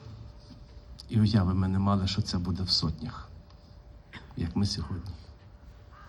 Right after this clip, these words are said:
Ми знаємо, що ще не один раз доведеться нам прийти, тому що знаємо, що вже забагато загибших.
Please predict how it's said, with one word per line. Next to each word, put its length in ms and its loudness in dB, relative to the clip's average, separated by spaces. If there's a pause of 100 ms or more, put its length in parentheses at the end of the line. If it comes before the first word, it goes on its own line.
Ми 160 12
знаємо, 400 10
що 160 0
ще 160 2
не 120 4
один 260 4
раз 200 6
доведеться 480 2
нам 180 4
прийти, 320 2
тому 280 0
що 220 -2 (520)
знаємо, 260 6
що 140 0
вже 200 2
забагато 580 0
загибших. 520 -6